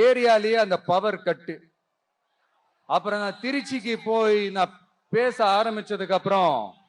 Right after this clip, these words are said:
அந்த ஸ்பீக்கருக்கு போற அந்த வயரு கட்டு. இல்ல, நான் தெரியாம தான் கேக்குறேன் சி எம் சார். For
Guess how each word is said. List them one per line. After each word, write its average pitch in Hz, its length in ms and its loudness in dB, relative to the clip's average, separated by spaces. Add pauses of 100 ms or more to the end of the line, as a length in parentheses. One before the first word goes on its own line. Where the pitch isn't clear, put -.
(540)
அந்த 185 320 -2 (380)
ஸ்பீக்கருக்கு 240 640 -4 (100)
போற 190 360 2
அந்த 160 140 -4 (140)
வயரு 190 340 0 (120)
கட்டு. 156 320 -8 (1600)
இல்ல, 196 220 -2
நான் 190 220 -4
தெரியாம 233 460 2
தான் 202 180 2
கேக்குறேன் 170 380 0 (100)
சி 190 120 -6 (100)
எம் 185 200 -2
சார். 143 420 2 (4000)
For 208 160 0